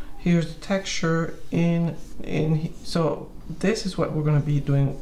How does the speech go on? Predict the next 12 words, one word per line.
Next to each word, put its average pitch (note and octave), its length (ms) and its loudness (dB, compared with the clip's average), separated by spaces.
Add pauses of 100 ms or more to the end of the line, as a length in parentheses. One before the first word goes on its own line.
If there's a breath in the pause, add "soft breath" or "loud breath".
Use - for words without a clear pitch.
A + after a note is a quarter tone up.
when C3+ 220 4
we C3 100 2
do C3+ 120 -2 (200)
painted F3 380 0
paper. C#3+ 260 0
We C#3 220 2 (160)
take - 340 -2
away D#3+ 540 2
some G3 280 2
of G3+ 140 2
the G#3+ 60 0
paint - 540 -2